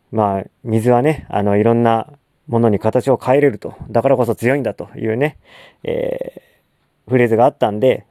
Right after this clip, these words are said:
ちょっとそこから水っていうのを取らせていただきました。それで香水と言ってます。で、えっと、五七二四の方なんですけど、こちらは僕はあの、中日ドラゴンズがすごい好きでですね、あの、中日ドラゴンズの、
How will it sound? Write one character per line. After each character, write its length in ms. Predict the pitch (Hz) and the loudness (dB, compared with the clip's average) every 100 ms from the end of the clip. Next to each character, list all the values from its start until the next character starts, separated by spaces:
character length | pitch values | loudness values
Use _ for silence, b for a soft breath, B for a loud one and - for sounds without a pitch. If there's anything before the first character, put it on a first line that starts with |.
| - | -10
ち 40 | |
ょ 20 | |
っ 40 | 120 | -6
と 60 | |
そ 140 | 110 131 | -2 0
こ 60 | |
か 100 | 156 | 2
ら 200 | 147 135 - | 4 2 0
水 260 | 120 117 | -4 -2
っ 20 | 117 | -4
て 100 | 123 | -2
い 40 | |
う 20 | 135 | 0
の 80 | |
を 20 | 156 | 0
取 140 | 110 | 0
ら 60 | - | -2
せ 80 | |
て 40 | - | -6
い 0 | |
た 60 | |
だ 80 | 95 | -8
き 60 | 87 | -10
ま 80 | 85 | -14
し 60 | |
た。 120 | - | -14
そ 100 | - | -4
れ 60 | 170 | -2
で 80 | 170 | 0
香 240 | - 147 | 2 0
水 140 | - 107 | 0 -8
と 80 | |
言 100 | - | -12
っ 20 | - | -14
て 80 | |
ま 80 | - | -18
す。 220 | - - B B B B B B _ _ _ _ 156 | -20 -20 B B B B B B _ _ _ _ 0
で、 300 | 156 123 - | 2 2 -4
え 120 | - | -6
っ 20 | 110 | -2
と、 100 | 107 | -2
五 320 | 104 139 208 | 2 2 4
七 220 | 247 160 | 2 2
二 180 | 123 139 | 2 2
四 140 | 143 | 2
の 80 | 104 | 2
方 160 | 110 95 | 0 -2
な 80 | |
ん 40 | 92 | -4
で 60 | |
す 100 | 87 | -6
け 120 | - 113 | -6 0
ど、 260 | 156 - _ _ | 0 0 _ _
こ 100 | 139 | -2
ち 100 | - | 2
ら 120 | 175 | 4
は 200 | 180 139 | 4 2
僕 220 | 101 117 156 | 0 0 0
は 80 | |
あ 20 | 147 | 0
の、 220 | 143 139 | -2 -2
中 160 | 160 | -2
日 180 | 180 170 | -2 0
ド 100 | 165 | 0
ラ 100 | 165 | 2
ゴ 120 | 147 | 0
ン 80 | 123 | -2
ズ 160 | 101 101 | -4 0
が 160 | 98 | 0
す 100 | 92 | 0
ご 140 | 120 113 | 0 0
い 60 | |
好 80 | - | -2
き 80 | 117 | -4
で 100 | 101 | -2
で 80 | 92 | -2
す 140 | - | -4
ね、 160 | 127 135 _ _ B B B B - | -8 -8 _ _ B B B B -2
あ 120 | 107 | 0
の、 500 | 107 101 98 98 - | 0 0 -2 -4 -8
中 120 | - 165 | -2 0
日 80 | 165 | 2
ド 100 | 170 | 2
ラ 80 | 170 | 2
ゴ 100 | 170 | 0
ン 60 | |
ズ 80 | 180 | 0
の、 180 | 214 | 0